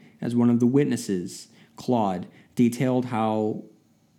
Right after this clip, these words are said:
that he had thought Terry had a coke nail that had scratched his hand when he shook it. To solidify that point,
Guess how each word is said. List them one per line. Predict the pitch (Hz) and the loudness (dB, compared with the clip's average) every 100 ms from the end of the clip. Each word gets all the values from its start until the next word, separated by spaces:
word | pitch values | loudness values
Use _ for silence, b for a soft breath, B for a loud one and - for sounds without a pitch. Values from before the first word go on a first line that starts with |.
| _ | _
that | 131 95 | -4 -4
he | - 117 | 0 0
had | 123 110 | 0 -2
thought | 120 120 117 - | 0 0 0 -4
Terry | 131 117 113 | -2 0 0
had | 117 | -4
a | 104 | -8
coke | - 139 139 | 0 0 0
nail | 104 101 | -2 -2
that | 98 101 | -4 -8
had | 104 | -10
scratched | - - 113 110 | -8 -4 -4 -4
his | 113 - | -10 -8
hand | 101 104 | -8 -6
when | 104 | -8
he | - | -8
shook | 104 - - | -8 -8 -10
it. | - - | -12 -6
To | 127 | -6
solidify | - 160 170 170 170 135 | 0 2 4 4 2 0
that | 127 - - | 0 -4 -2
point, | 127 110 - | -2 -2 -4